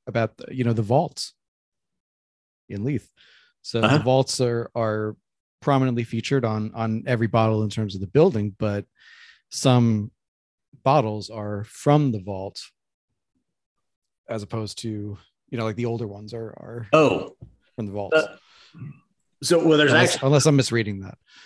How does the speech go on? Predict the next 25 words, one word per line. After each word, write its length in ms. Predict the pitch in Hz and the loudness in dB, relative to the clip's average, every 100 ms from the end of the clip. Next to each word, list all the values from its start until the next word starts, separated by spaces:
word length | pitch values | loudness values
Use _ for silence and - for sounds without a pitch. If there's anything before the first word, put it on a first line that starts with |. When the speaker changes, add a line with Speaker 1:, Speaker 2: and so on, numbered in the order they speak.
| _ _ - | _ _ -2
Speaker 2:
Yeah, 220 | 156 151 | 2 4
I 20 | |
don't, 160 | 143 147 | 2 2
I 100 | 143 | 2
mean, 160 | 139 131 | 4 4
I, 80 | 131 | 2
I, 260 | 104 120 - - | 0 -6 -4 0
I 80 | 117 | 2
don't, 320 | 113 110 - _ - | 2 -2 -8 _ -12
my 220 | 104 104 104 | -4 0 2
knowledge 340 | 101 104 98 | 4 4 2
doesn't 260 | 107 95 98 | 0 -2 -4
go 100 | 92 | -2
back 240 | 92 92 | -2 0
that 200 | 90 - | -2 -2
far. 360 | - 82 76 76 | -2 0 -2 -4
I'm 100 | 87 | -4
not 160 | 71 | -4
sure. 320 | - 90 85 - _ - | -4 -6 -6 -10 _ -6
But, 300 | 104 113 113 | 0 2 4
um, 500 | 95 87 87 82 - _ - - | 2 0 -2 -6 -10 _ -20 -2
in 560 | 135 135 135 131 117 87 _ _ _ - | 2 4 6 4 2 -2 _ _ _ 0
Edinburgh, 760 | 156 143 107 98 92 104 113 - - | 2 4 2 2 2 2 -2 -10 -4
there's 340 | 110 98 92 | 0 0 0
two, 720 | - - 135 131 131 123 113 | -4 0 4 4 4 2 -2